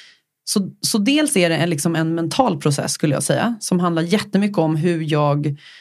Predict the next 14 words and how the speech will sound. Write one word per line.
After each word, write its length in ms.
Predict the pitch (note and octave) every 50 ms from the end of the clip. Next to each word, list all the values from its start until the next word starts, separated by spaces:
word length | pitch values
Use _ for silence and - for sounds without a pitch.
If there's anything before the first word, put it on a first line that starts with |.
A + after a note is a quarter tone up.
| - _ _
vad 160 | F#3+ G3 G3
jag 60 | G#3 G3
har 120 | G3 E3+
för 160 | C#3+ - F3
värderingar, 720 | D3+ F3 E3 D#3+ D3 A#3 B3 B3+ B3+ A#3+ A#3+ A3+ G#3 F#3+ F#3
hur 140 | E3 E3+
jag 160 | D3+ C#3 C#3 C#3+
ser 380 | - - - A#3 G#3+ A3 G#3+
på 120 | G#3 G#3+ G3
andra 220 | G3 F#3+ F#3 F#3
människor 520 | F#3 F3+ F3 F3+ F3 E3+ - F3 E3 E3 -
och 140 | - E3 D3+
hur 220 | E3+ D#3+ D3+ D3+
jag 380 | D#3 D3 C#3+ D3 D3 C#3+ -